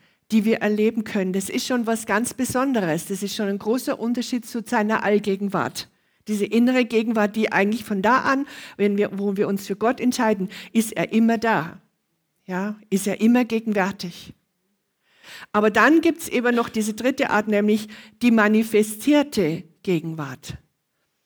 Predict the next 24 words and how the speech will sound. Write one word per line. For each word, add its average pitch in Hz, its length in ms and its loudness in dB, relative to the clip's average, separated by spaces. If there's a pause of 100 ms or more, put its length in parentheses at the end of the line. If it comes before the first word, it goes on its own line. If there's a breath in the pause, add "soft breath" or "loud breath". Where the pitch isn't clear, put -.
(280)
Und 208 200 0
das 294 200 4
ist 302 240 2
eben 247 500 4 (140)
eigentlich 226 340 4
das, 233 200 2
worauf 196 440 2
wir 175 160 -2
richtig 220 400 -8 (140)
aus 202 340 -2
sind, 214 220 -4
oder 156 260 -10 (100)
ja, 156 260 -8
ich - 220 -12
hoffe, 180 360 -8
wir 180 260 -8
alle, 185 300 0
also 180 220 -6
ich - 220 -10
bin 185 160 -6
da 170 120 -4
richtig 202 420 -10
drauf 196 220 -4
aus, 208 280 -4